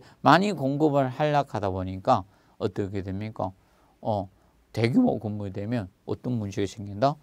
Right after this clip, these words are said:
물을 데워 써야 되는데 보통, 어, 급탕의 순환 원리가 이겁니다. 펌프로, 어, 공급 압력을 맞춰주지는 않습니다. 그러니까 펌프는 뜨거운 물을 못 뽑아 올립니다. 그렇기 때문에, 어,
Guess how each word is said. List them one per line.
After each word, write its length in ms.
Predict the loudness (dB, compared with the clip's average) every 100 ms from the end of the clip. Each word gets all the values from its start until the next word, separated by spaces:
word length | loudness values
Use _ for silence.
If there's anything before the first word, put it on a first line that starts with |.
| _ _
물을 280 | 4 6 6 8
데워 220 | 8 8
써야 260 | 6 2 2
되는데 460 | 0 -2 0 0 -2 _ _ -4
보통, 380 | -2 0 -2 -4 _ -4
어, 180 | -2 4
급탕의 800 | 4 4 2 0 0 0 0 -4
순환 320 | -2 0 2
원리가 440 | 2 0 0 0
이겁니다. 480 | 0 -2 -4 -4 -4 4
펌프로, 680 | 4 4 -2 2 2 0 -6 _ _ _ -18
어, 240 | -10 -10 -12 _ _ _ _
공급 380 | 0 2 6 8
압력을 340 | 8 6 0 0
맞춰주지는 720 | -4 -2 -2 -2 -4 -4 -4
않습니다. 580 | -6 -8 -8 -8 -4 -6 -6 _ -6
그러니까 400 | -2 2 2 0 _ _
펌프는 460 | 2 6 6 6 6
뜨거운 380 | 2 4 4 4
물을 160 | 2 2
못 240 | 0 0
뽑아 180 | 0 2
올립니다. 640 | 0 -2 -6 -10 -12 -14 _ _ _
그렇기 300 | -2 -2 -4
때문에, 560 | -12 -10 -6 -2 -2 -4 _ _ _ _ -2
어, 240 | 0 0